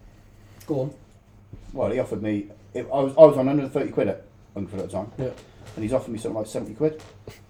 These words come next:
Speaker 2: So we sat across the table in the bar. So I've gone to get up. And I've sort of picked my phone and keys up, and, he, and I've walked to the door.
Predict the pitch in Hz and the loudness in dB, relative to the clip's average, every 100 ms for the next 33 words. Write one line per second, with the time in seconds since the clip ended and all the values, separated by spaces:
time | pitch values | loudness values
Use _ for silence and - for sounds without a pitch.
0 | - - - - - - 123 110 123 - | -20 -20 -20 -20 -4 2 2 0 -4 -2
1 | - 135 117 110 95 127 135 98 190 127 | -2 -4 -6 -4 -4 -4 -8 -4 -6 -6
2 | 110 - - - - 131 156 156 - - | -12 -18 -20 -20 -4 2 4 2 -4 -6
3 | 120 110 113 - - - - 1077 - - | -4 -4 -2 0 -2 -8 -16 -10 -8 -2
4 | 480 - 523 - - 740 - - 659 679 | -2 2 0 2 2 2 2 8 10 10
5 | - - - - - 156 143 135 127 123 | 8 2 -2 -2 -2 0 6 6 6 6
6 | - - 143 - - - 156 175 165 156 | 4 2 -2 -6 -2 4 6 6 6 4
7 | 151 147 - 123 190 196 | 4 2 0 -2 -2 -4